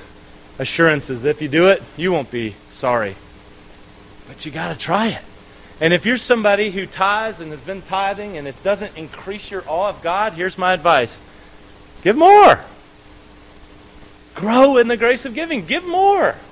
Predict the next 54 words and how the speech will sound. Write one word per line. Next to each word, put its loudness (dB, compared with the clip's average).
Go, 8
give 2
until 0
you -2
get -4
a 0
burden 2
on 0
yourself -2
from -8
someone -6
else. -8
That's 0
why 0
C -6
S -8
Lewis -6
could -8
say 4
about 0
this, -2
"What 0
does -2
the -4
New -2
Testament -4
say -2
about -2
giving? -2
How -2
much -2
should -10
we -8
give?" 0
And -6
he -4
says, 2
"I 6
don't 6
know. 8
I 4
think 2
the -2
only 0
test 2
is -10
this. 0
If 0
the 0
amount 6
of 4
money 2
I 4
make -2